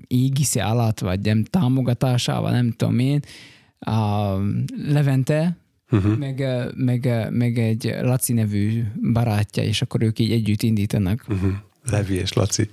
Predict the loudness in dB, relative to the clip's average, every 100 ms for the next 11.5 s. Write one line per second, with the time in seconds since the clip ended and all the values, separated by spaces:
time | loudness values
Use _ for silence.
0 | -8 -4 -2 2 2 2 0 0 0 2
1 | 0 0 0 -2 0 -2 -2 -6 -8 -8
2 | -12 -12 -2 0 2 0 0 0 2 2
3 | 2 0 -2 -4 -2 0 0 0 -2 -4
4 | -8 0 2 4 2 2 2 2 0 0
5 | -2 -6 -14 -16 -8 -4 -2 0 0 0
6 | -2 -2 -2 -2 -2 -2 -2 -2 -2 -2
7 | 0 0 0 0 -2 -2 0 0 0 0
8 | 0 0 0 -2 -4 -4 -4 -2 -2 0
9 | 0 0 0 0 -4 -10 -8 -8 0 0
10 | 0 -6 -10 0 0 0 -2 0 0 0
11 | -4 -2 -2 -2 -4